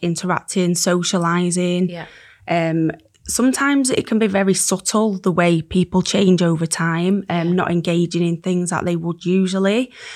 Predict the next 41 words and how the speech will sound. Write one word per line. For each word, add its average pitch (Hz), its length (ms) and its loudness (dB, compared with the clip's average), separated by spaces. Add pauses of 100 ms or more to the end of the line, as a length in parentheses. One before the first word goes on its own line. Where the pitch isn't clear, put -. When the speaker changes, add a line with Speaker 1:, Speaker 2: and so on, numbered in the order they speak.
(160)
Speaker 1:
Um, 190 220 4
you 196 100 2
can 214 180 2
recognise, 202 760 0
um, 165 380 -2
a 170 60 -2
loss 175 260 -2
of 180 80 -4
appetite 190 600 0
in 190 120 4
some 196 180 0
people. 208 220 -2
They 208 100 0
might 170 240 2
lose 165 260 0
weight. 170 440 2 (140)
Speaker 2:
Yeah. 180 100 -12
Speaker 1:
They 196 100 4
might 202 360 2
gain 226 360 4
weight 180 420 0
if 180 160 -6
they're - 140 -4
overeating 185 720 2
as 170 120 -4
well, 185 240 2
especially 208 560 -2 (260)
if - 160 -8
they 202 60 -4
feel 196 320 2
isolated 196 680 2
and 185 120 0
they're 180 40 -2
spending 165 380 -2
a 160 60 -2
lot 165 180 0
of - 80 -4
time 175 260 2
at - 100 -6
home. 214 460 4
Speaker 2:
Yeah. 175 140 -6